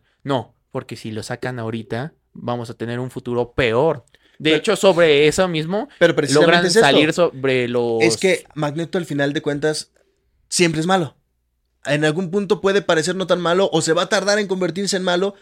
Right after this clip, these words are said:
Speaker 2: pero supone que, según esa teoría, al final de cuentas siempre va a terminar siendo el malo.
Speaker 1: No, es que está mal ahí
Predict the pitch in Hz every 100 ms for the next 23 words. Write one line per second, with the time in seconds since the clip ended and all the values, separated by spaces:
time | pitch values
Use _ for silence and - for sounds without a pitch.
0 | _ _ 156 139 151 165 160 165 160 -
1 | 123 131 139 - _ 127 135 147 143 160
2 | 156 151 147 151 - _ _ _ _ _
3 | _ - 120 120 127 127 131 131 131 -
4 | 156 143 139 - 127 123 117 131 131 131
5 | 123 113 110 - 139 127 117 160 - 202
6 | 190 190 185 165 185